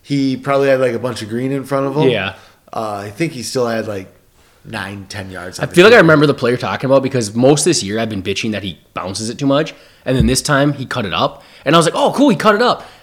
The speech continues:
Speaker 2: then they showed the replay, and I think Ben was like, I think he could've went outside there. But I feel like bye week, they might have been like, "Hey, Cook, you're bouncing everything too much. You need to, like,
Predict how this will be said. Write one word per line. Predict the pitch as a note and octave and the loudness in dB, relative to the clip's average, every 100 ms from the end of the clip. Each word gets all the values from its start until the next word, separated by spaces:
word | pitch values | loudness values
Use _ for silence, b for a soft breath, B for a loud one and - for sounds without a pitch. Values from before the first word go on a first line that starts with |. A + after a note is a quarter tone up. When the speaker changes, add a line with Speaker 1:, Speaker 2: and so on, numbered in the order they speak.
| B | B
Speaker 2:
then | F#3 | 4
they | G3+ | 6
showed | F3 | 4
the | |
replay, | A#2 B2+ - D3 | 2 0 2 2
and | C3+ | 2
I | |
think | A2 G2 | -2 -6
Ben | G2+ | -6
was | G2+ F#2+ | -6 -8
like, | E2+ G2+ - _ - | -12 -16 -20 _ -14
I | |
think | A3 | -12
he | A#3 | -4
could've | A3 | 2
went | G3+ | 4
outside | F3 E3 F3 | 4 2 0
there. | D#3+ G2 B B B | 2 -2 B B B
But | G3 F#3+ - - | 2 2 -12 -16
I | |
feel | - G3+ C4 | -2 2 6
like | A#3 G#3+ | 4 4
bye | C3+ B2 | 4 4
week, | C#3 F3 F3+ | 6 4 4
they | D#3+ | 4
might | D3+ D3 | 6 6
have | |
been | D3+ | 6
like, | D3 B2 | 2 0
"Hey, | E3+ B2+ | 0 0
Cook, | - G2 - | 0 -2 -2
you're | - | 0
bouncing | - C#3 C3+ | 2 0 -2
everything | - B2 G#2+ G2 | -6 -6 -6 -8
too | - | -4
much. | A2+ F#2+ G#2+ | -4 -4 -6
You | |
need | G#2+ A2+ A2+ | -4 -4 -4
to, | A#2 | -2
like, | G#2+ | -4